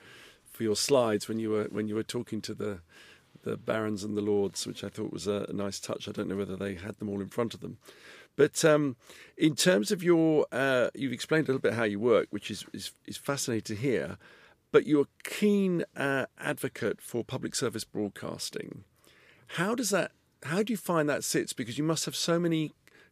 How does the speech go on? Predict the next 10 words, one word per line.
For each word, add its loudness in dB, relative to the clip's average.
clients 2
or -4
people -6
in 2
your, 0
in -4
your 2
universe 0
who -2
are, -2